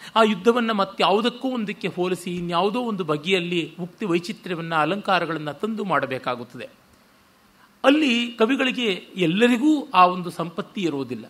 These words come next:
ಕುಮಾರವ್ಯಾಸನಂಥವರಿಗೆ ಉಂಟು. ಅರ್ಥಾಲಂಕಾರಗಳನ್ನ ಅಷ್ಟು ಚೆನ್ನಾಗಿ ಬ-,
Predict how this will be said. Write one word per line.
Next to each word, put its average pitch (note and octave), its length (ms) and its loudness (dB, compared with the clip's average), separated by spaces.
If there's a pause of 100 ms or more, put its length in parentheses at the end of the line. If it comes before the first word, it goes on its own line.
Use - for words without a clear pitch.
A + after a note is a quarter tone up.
(120)
ಕುಮಾರವ್ಯಾಸನಂಥವರಿಗೆ G#3+ 1120 -4
ಉಂಟು. C3+ 500 -10 (240)
ಅರ್ಥಾಲಂಕಾರಗಳನ್ನ F3+ 1040 -2
ಅಷ್ಟು - 480 -6
ಚೆನ್ನಾಗಿ G#3 500 -2
ಬ-, C3+ 280 -8